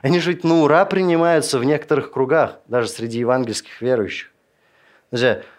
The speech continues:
а послушайте, что этот учёный говорит о своём отношении к Писанию. «Уже в аспирантуре я осознал, даже если слова оригинала и вправду богдухновенны, мы не располагаем ими.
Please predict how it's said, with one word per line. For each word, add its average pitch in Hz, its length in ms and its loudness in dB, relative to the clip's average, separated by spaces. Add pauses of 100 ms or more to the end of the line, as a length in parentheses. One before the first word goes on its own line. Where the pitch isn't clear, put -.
(100)
а 123 80 -2
послушайте, 143 460 0
что 165 200 -2
этот 156 320 0 (220)
учёный 170 480 -2
говорит 120 400 0
о 131 60 0
своём 123 280 0
отношении 110 540 -2
к - 80 -16
Писанию. 95 420 -6 (1700)
«Уже 139 220 0
в 131 40 2
аспирантуре 131 760 0 (200)
я 127 140 2
осознал, 127 640 0 (680)
даже 156 240 2
если 160 200 -2
слова 139 380 2
оригинала 131 540 0
и 110 40 0
вправду 131 440 0
богдухновенны, 120 920 -2 (240)
мы 151 120 2
не 151 100 4
располагаем 139 800 2
ими. 175 280 -4